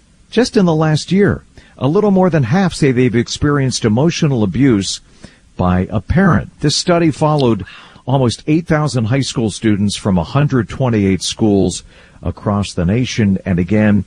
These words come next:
C D C, Centers for Disease Control and Prevention, releasing this report, trying to get the word out to parents, loved ones, friends. We need to do more to help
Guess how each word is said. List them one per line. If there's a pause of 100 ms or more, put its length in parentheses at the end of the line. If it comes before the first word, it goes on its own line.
(540)
C
D
C,
Centers
for
Disease
Control
and
Prevention,
releasing
this
report,
trying
to
get
the
word
out
to
parents, (260)
loved
ones,
friends. (580)
We
need
to
do
more
to
help